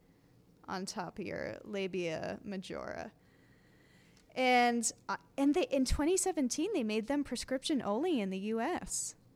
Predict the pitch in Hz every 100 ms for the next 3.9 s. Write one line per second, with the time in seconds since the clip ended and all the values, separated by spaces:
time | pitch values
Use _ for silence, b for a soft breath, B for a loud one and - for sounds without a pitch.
0 | _ 214 - - - 254 208 190 233 226
1 | 208 254 254 - - - 208 208 - 233
2 | 240 233 202 202 208 214 180 202 277 -
3 | - - - - 214 - - 214